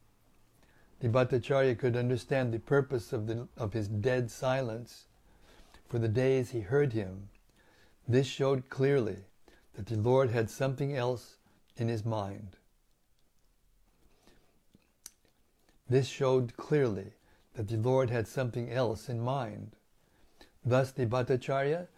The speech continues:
requested him to disclose his mind. Upon this, the Lord spoke as follows. "My dear sir, I can understand the meaning of the sutras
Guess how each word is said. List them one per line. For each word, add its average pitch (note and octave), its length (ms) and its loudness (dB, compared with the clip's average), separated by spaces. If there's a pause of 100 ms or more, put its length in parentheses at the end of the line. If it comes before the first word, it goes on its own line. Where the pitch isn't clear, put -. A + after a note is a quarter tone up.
(280)
requested C3 600 0
him C#3 340 -4 (300)
to B2+ 100 0
disclose B2+ 960 0 (220)
his A2 220 -4
mind. G2+ 600 -6 (1400)
Upon A#2+ 400 2
this, B2 460 2 (840)
the A2+ 120 2
Lord B2+ 320 2
spoke C3 400 -2
as C3 140 -2
follows. G2+ 680 -4 (880)
"My A#2 220 2
dear C3+ 280 2
sir, G2+ 460 -4 (1040)
I B2+ 140 -2
can C3+ 200 -2
understand C3 560 0
the A#2 80 -2
meaning B2+ 400 -4
of A2+ 120 -2
the G#2+ 80 -6
sutras C3 720 -2